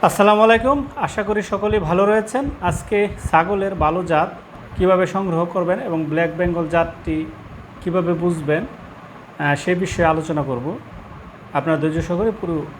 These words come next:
ভিডিওটি দেখতে থাকুন। যারা অনলাইন প্রশিক্ষণে আগ্রহী, তারা ডাক্তার সামিউল বাসির নামে Facebook পেজে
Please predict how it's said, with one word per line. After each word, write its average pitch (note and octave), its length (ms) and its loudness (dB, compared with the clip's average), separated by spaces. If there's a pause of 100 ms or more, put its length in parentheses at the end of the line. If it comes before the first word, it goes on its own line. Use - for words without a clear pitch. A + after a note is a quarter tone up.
(140)
ভিডিওটি D3 280 -2
দেখতে B2+ 260 -4
থাকুন। A2+ 260 -4 (920)
যারা D#3+ 240 6
অনলাইন G3 380 0
প্রশিক্ষণে G3+ 400 -6
আগ্রহী, G3+ 320 -4
তারা F3+ 120 -8
ডাক্তার E3 260 -4
সামিউল F#3 300 -4
বাসির F3+ 280 -4
নামে G#3+ 240 -6
Facebook E3+ 360 -6
পেজে E3+ 220 -2